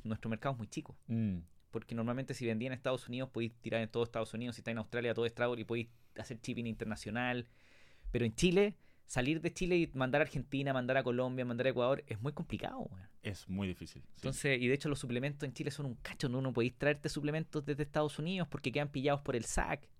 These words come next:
Speaker 2: Sí, la, la regulación y, y, eh,
Speaker 1: Por, por
Speaker 2: es
Speaker 1: eso comp-,
Speaker 2: súper difícil.
Speaker 1: ¿por eso hiciste el producto en, en, en Chile, localmente? ¿O?
Speaker 2: A ver, <laughs> nosotros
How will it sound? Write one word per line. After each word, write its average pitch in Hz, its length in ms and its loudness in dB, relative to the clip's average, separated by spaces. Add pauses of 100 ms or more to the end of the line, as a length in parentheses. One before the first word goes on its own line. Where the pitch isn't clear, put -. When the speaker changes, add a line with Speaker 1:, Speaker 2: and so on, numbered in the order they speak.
(140)
Speaker 2:
Sí, 117 280 -2
la, 95 200 -2
la 90 180 -2
regulación 90 760 0
y, 98 160 2
y, 90 360 -8
eh, 90 140 -6
Speaker 1:
Por, 151 140 2
por 143 120 2
Speaker 2:
es - 60 4
Speaker 1:
eso 175 100 6
comp-, - 140 4
Speaker 2:
súper 113 160 0
difícil. 113 380 -6
Speaker 1:
¿por 151 100 6
eso 170 160 2
hiciste - 300 -2
el - 60 -4
producto 185 340 0
en, 175 80 -2 (100)
en, 147 320 -2
en 143 200 -2
Chile, 254 320 0 (560)
localmente? 175 600 2
¿O? 247 100 -4 (140)
Speaker 2:
A 101 100 0
ver, 98 280 -2
<laughs> - 280 -4
nosotros 123 480 -2